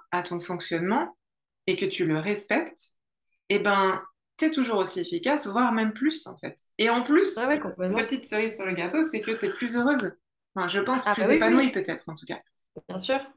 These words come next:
Speaker 2: Je me retrouve davantage dans mon fonctionnement, dans mon vrai moi, en fin de compte. Et, euh, et c'est, ben voilà, c'était à travers ce, cette reconnexion, euh, par rapport au tra-, au voyage en deux mille dix-neuf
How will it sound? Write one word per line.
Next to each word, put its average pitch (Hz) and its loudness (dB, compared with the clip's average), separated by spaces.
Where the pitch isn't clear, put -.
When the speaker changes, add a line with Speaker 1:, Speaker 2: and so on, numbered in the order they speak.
Speaker 2:
Je 190 -2
me 226 6
retrouve 226 4
davantage 208 4
dans 226 2
mon 185 -2
fonctionnement, 185 -2
dans 190 2
mon 180 -2
vrai 208 0
moi, 247 4
en 190 -2
fin 185 -4
de 185 -4
compte. 277 -2
Et, 185 2
euh, 170 4
et 180 -4
c'est, 165 0
ben 165 0
voilà, 240 2
c'était 170 -4
à 160 0
travers 180 -2
ce, 175 -4
cette 175 -2
reconnexion, 190 0
euh, 165 0
par 165 -8
rapport 170 -8
au 175 -4
tra-, - -10
au - -6
voyage 180 -2
en 175 -4
deux 170 -6
mille 165 -8
dix-neuf 254 0